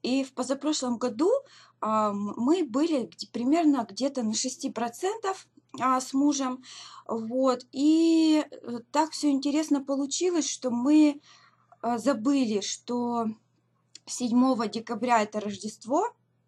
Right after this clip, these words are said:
а, и седьмое января, простите, да, что это Рождество, и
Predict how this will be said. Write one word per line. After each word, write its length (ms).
а, 260
и 40
седьмое 380
января, 460
простите, 580
да, 200
что 220
это 200
Рождество, 840
и 520